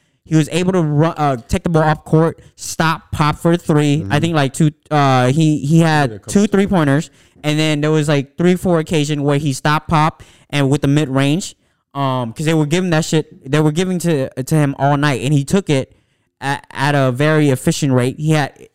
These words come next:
Speaker 1: eight for fourteen at free throws. Bro, you can't ask more from Giannis, eight for fourteen at a free throw. To be honest, it's not great statistic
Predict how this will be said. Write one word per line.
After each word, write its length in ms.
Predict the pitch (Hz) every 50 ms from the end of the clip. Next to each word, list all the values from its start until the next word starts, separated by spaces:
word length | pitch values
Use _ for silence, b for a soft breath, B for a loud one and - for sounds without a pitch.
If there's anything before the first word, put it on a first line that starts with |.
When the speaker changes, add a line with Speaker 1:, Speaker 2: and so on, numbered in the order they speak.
| _
Speaker 1:
eight 340 | - 160 180 208 190 - _ _ _ _ _ _ _ _ _ _ _
for 160 | _ - 160
fourteen 460 | - - 190 180 170 - - 185 170
at 120 | 151 139 135
free 160 | - 180 170
throws. 300 | 151 - 131 120 104 107 120
Bro, 200 | 143 147 135 b b b b b b _
you 100 | 196 214
can't 220 | 262 233 233 196
ask 240 | 175 175 175 - -
more 160 | 170 160 156
from 180 | 156 - 147 131
Giannis, 360 | 131 135 131 131 120 - - -
eight 140 | 127 131 -
for 120 | - 120
fourteen 420 | 104 - 127 120 113 - - 120 113
at 120 | 113 110
a 40 | 104
free 200 | 101 - 123 117
throw. 180 | 101 - 107 107
To 120 | - - 127
be 100 | 123 131
honest, 320 | 139 143 143 143 139 135
it's 80 | 131 131
not 200 | 147 147 143 127
great 240 | 113 127 127 131 123
statistic 640 | - - 120 - - 127 120 - - 143 139 -